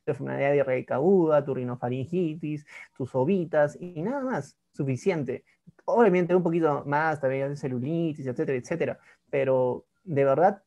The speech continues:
te enfoca bastante bien y te da, a mi parecer, seguridad en ti. Por ejemplo, si tú no estás muy seguro,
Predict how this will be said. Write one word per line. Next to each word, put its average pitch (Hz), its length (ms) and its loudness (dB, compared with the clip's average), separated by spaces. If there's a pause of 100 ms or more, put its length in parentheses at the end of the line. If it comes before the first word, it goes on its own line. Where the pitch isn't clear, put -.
te 143 80 -2
enfoca 175 340 2
bastante 156 380 0
bien 135 240 0
y 143 80 -2
te 143 120 0
da, 185 280 4 (320)
a 180 160 2
mi 208 100 4
parecer, 175 540 2 (180)
seguridad 139 680 2 (280)
en 131 120 -6
ti. 147 100 -2
Por 170 100 4
ejemplo, 190 200 2
si 175 140 -2
tú 269 160 -4
no 254 140 2
estás 220 260 -2
muy 208 160 2
seguro, 165 640 2